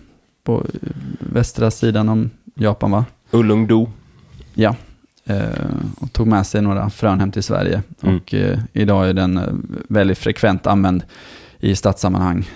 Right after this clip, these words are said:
Speaker 1: Dodongrönnen, helt enkelt.
Speaker 2: Exakt, exakt.
Speaker 1: Och där fick vi ju se moderträdet.
Speaker 2: Om än ett litet sådant.
Speaker 1: Ja, men det första <laughs> planterade, eh, trädet. Det var väldigt litet, ja. Och varför
Speaker 2: Ja.
Speaker 1: var det litet?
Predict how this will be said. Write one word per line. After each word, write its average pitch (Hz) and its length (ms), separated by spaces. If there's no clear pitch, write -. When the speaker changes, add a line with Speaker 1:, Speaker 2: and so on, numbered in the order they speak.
Speaker 1:
Dodongrönnen, 92 1200
helt - 160
enkelt. - 340
Speaker 2:
Exakt, - 560
exakt. - 520
Speaker 1:
Och 117 160
där 110 200
fick 147 200
vi 160 40
ju 151 60
se 110 380
moderträdet. 107 840
Speaker 2:
Om 107 160
än 101 160
ett 95 100
litet - 340
sådant. - 400
Speaker 1:
Ja, 131 280
men 131 180
det 131 100
första 127 440
<laughs> 120 200
planterade, 101 560
eh, 98 300
trädet. - 500
Det 123 120
var 113 140
väldigt 113 320
litet, 101 280
ja. 90 220
Och 107 80
varför 104 200
Speaker 2:
Ja. 101 40
Speaker 1:
var 98 140
det 98 80
litet? 95 480